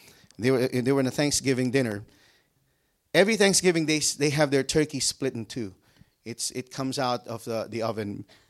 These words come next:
as two pieces. And they've been wondering, 'cause in, in, you know, in, in other families and in the commercials and everything, they, they see one whole turkey, you know, cooked or baked. And here,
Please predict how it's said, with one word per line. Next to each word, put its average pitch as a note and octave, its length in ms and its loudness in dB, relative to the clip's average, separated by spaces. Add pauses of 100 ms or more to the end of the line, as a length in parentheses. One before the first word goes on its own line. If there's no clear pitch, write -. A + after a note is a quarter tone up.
(240)
as A2+ 220 -2
two B2+ 140 0
pieces. - 680 -6
And A#2+ 300 -8 (580)
they've G3 140 -2
been C4 160 2
wondering, F#3+ 260 4
'cause - 140 0
in, D3 240 2
in, C3+ 240 0
you C3 140 -2
know, B2 100 -2
in, B2 220 -4
in B2+ 100 -2
other D3 160 2
families D3+ 720 0
and A2+ 200 -6
in A2 120 -6
the G#2+ 60 -8
commercials C#3 580 -2
and A#2+ 100 -6
everything, A#2+ 240 -10 (420)
they, D#3+ 120 0 (160)
they E3 140 2
see E3 320 0
one C#3+ 260 0
whole D3 200 -2
turkey, C#3+ 520 -6 (720)
you A#2 160 -10
know, G2+ 160 -10
cooked D3 320 0
or A2+ 80 -2
baked. A#2+ 420 -2 (1300)
And A#2+ 280 0
here, D3 540 2